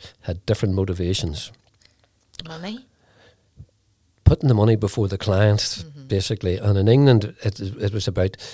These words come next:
Speaker 1: um, getting referral fees, uh, and making phone calls. "Have you been in an accident?"
Speaker 2: Oh,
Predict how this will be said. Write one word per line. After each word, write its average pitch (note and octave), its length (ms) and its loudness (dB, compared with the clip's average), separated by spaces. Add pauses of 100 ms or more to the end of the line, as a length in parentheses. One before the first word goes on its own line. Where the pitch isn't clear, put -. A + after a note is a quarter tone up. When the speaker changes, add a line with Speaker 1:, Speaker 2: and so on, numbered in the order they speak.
(240)
Speaker 1:
um, G2 400 2 (520)
getting G#2 260 4
referral G#2+ 500 4
fees, F#2+ 600 0 (280)
uh, F#2+ 320 2 (100)
and G2+ 140 2
making G#2+ 240 4
phone G#2+ 300 2
calls. G2 280 2
"Have F#2 140 0
you A2+ 140 8
been A2 160 6
in A2 100 6
an G#2+ 140 6
accident?" G#2+ 560 2
Speaker 2:
Oh, D#3 180 -16